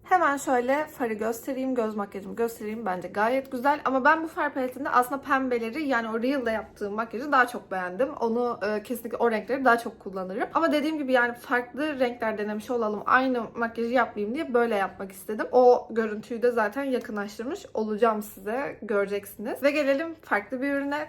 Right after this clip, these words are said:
Teknik markasının şöyle kontür stickleri çıkmış. Bir tarafı highlighter, bir tarafı kontür. Ben kapatıcı zannediyordum diğer tarafını. Biraz da öyle görünüyor açıkçası ama highlighter'mış. Şimdi bakacağız. Daha önce ben de hiç denemedim.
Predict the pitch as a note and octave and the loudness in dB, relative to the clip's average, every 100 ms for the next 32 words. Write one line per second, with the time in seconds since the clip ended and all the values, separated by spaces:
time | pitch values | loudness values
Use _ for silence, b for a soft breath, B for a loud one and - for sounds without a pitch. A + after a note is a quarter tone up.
0 | - D4 C#4 D#4 D4 A#3+ A#3 B3 C4+ C#4 | -10 -6 -4 -4 -2 -4 -4 -6 -6 -4
1 | C#4 A#3+ C4 - G#3+ C#4 C#4 - - A3+ | -4 -2 -4 -6 -6 -6 -10 -14 -10 -6
2 | A3 - C4+ D#4+ - G#3 C#4+ F#4+ D#4 D4 | -6 -6 -8 -8 -10 -6 -4 -4 -4 -4
3 | E4+ F#4 - A#3+ B3 C#4 D#4 F4+ G4 C4 | -4 -6 -2 0 2 0 -2 -6 -8 -4
4 | B3+ D4 C4 B3 D4+ - A#3+ A#3 A3+ A3+ | -4 -4 -6 -8 -10 -8 -6 -6 -4 -6
5 | - C4+ D#4+ E4 C#4 C4+ B3+ D4+ C#4 A3+ | 0 2 2 0 -6 -6 -4 0 2 0
6 | G#3 G3+ F#3+ G3+ G3+ G#3 G#3 G#3 G#3+ D4 | -4 -6 -6 -8 -6 -6 -6 -8 -8 -6
7 | B3+ B3 C4+ - A3+ C4 C4 A#3+ G#3+ G#3 | 0 2 2 2 4 4 6 2 2 -2
8 | G3+ - - A3+ - E4+ E4+ F4+ A3+ A3+ | -6 -10 -12 -6 0 2 2 2 2 4
9 | A#3+ C4+ - A#3 C4+ - - B3+ A3+ C4+ | 4 2 -2 -6 -6 -6 -8 -4 0 0
10 | - B3 G#3 B3 - A#3 G#3 G#3 A3+ G#3+ | 0 -4 0 0 0 0 0 0 0 -2
11 | F#3+ G3+ - G3+ F#3+ F#3 G#3+ | -4 -8 -8 -8 -6 -4 -4